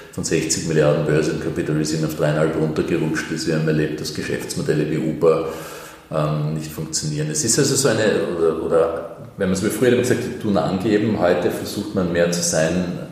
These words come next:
äh, als man wirklich ist, mehr zu scheinen, als man wirklich ist. Ähm, und, ähm,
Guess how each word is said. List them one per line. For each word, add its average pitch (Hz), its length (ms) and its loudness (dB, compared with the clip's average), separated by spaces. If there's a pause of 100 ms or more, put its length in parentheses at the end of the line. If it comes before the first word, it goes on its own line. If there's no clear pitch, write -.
(580)
äh, - 40 -4
als 85 580 2
man 82 160 2
wirklich 85 320 0
ist, 80 300 0
mehr 76 160 0
zu 76 100 -2
scheinen, 78 400 0
als 80 160 0
man 78 160 0
wirklich 82 340 -2
ist. - 360 0
Ähm, 80 640 2
und, 80 400 -2
ähm, 80 240 6